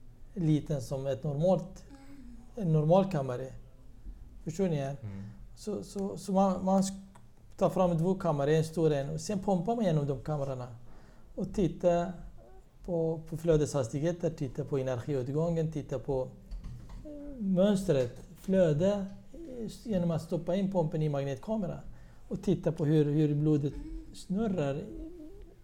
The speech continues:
Speaker 1: jämfört med en stor kammare, för exempel. Och det här finns inte någon annan möjlighet att göra det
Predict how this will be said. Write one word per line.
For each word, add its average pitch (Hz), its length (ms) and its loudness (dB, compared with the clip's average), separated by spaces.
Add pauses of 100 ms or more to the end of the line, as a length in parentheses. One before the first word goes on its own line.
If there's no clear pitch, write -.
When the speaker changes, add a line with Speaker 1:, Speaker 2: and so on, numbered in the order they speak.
(880)
Speaker 1:
jämfört 160 460 4
med 151 120 0
en 135 60 -2
stor 185 380 -2
kammare, 147 420 0 (360)
för 196 140 4
exempel. 190 520 4 (760)
Och 311 220 -10
det 180 140 -2
här 233 120 2
finns 233 300 0
inte 196 240 0
någon 165 160 0
annan 151 280 0
möjlighet 147 380 2
att - 60 -10
göra 170 240 6
det 151 200 0